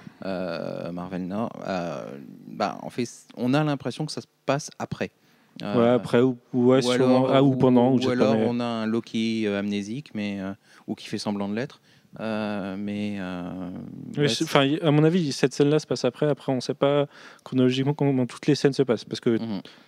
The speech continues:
Speaker 2: concrètement, c'est un découpage de quoi ? Il y a trois, trois grands, enfin, il y a trois pôles.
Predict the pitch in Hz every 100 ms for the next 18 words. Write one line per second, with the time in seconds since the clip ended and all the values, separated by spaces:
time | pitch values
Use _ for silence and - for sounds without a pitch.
0 | _ _ - - 127 127 131 120 110 110
1 | - 117 117 113 120 107 - 127 123 123
2 | 120 123 123 120 _ _ _ _ _ _
3 | - - 131 127 127 127 127 127 113 _
4 | _ - 120 117 117 117 - - 143 113